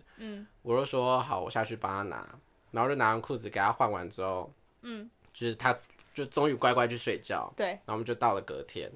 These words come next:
Speaker 1: OK。
Speaker 2: 然后再到隔天之后，就全部人到家，他传讯息跟我说：“哎，为什么，为什么我在睡觉之前换了裤子啊？我不是，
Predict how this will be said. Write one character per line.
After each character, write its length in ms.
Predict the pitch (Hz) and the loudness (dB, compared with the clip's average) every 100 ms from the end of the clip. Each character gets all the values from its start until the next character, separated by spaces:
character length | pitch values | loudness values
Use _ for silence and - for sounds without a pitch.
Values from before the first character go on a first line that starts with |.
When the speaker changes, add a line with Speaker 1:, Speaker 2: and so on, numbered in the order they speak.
| - - - - | -18 -20 -20 -10
Speaker 1:
OK。 180 | 214 208 | -2 6
Speaker 2:
然 100 | 120 | 6
后 80 | 285 | 8
再 160 | 359 - 370 | 6 4 8
到 180 | 370 - 523 - - - | 10 10 8 2 -20 -8
隔 140 | - 156 | 2 4
天 180 | 190 | 4
之 120 | 180 180 | 4 6
后， 240 | 180 180 | 6 4
就 180 | 175 165 | -2 -2
全 100 | 151 | 0
部 120 | 131 | 0
人 120 | 123 | 0
到 200 | 117 127 | 6 6
家， 300 | 107 107 104 | 6 2 0
他 200 | 104 117 120 | 2 0 -2
传 240 | - 110 | -2 -2
讯 180 | 107 123 | 0 -4
息 160 | 110 90 | -6 -8
跟 140 | 113 | -6
我 80 | 104 | -6
说 160 | - 107 | -6 -2
：“哎， 180 | 170 160 - - - _ - | 0 0 -4 -20 -20 _ 0
为 100 | 240 | 2
什 120 | 190 | 4
么， 500 | 143 123 110 - - _ _ _ _ - | 4 4 2 -4 -16 _ _ _ _ -4
为 120 | 220 | -2
什 80 | 180 | 0
么 140 | 139 | 0
我 160 | 107 107 | 2 0
在 180 | 151 165 _ _ | 0 -4 _ _
睡 200 | - 190 | -6 -2
觉 200 | 156 151 | 0 0
之 100 | 151 | -2
前 180 | 143 110 | -4 -4
换 220 | - 143 | 0 0
了 80 | 92 | 0
裤 260 | - 123 107 | -6 -10 -12
子 160 | - | -8
啊？ 60 | 78 | -6
我 80 | 87 | -6
不 140 | 127 | -8
是， 260 | 135 143 | -6 -6